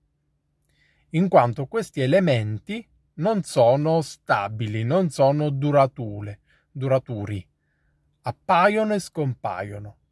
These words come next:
sono elementi di percezione, oggetti di percezione, di cui siamo consapevoli. Infatti, nota,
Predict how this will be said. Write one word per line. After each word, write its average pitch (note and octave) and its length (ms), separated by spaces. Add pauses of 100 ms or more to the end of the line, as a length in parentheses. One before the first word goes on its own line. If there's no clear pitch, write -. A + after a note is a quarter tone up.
(220)
sono C#3+ 360
elementi C3 720
di C3 260 (360)
percezione, B2 1120
oggetti C3+ 920 (300)
di C#3+ 320
percezione, A2+ 1000 (1040)
di D3+ 280
cui F3 440 (560)
siamo C3+ 440
consapevoli. A#2 840 (1600)
Infatti, C3+ 840 (1300)
nota, A#2+ 600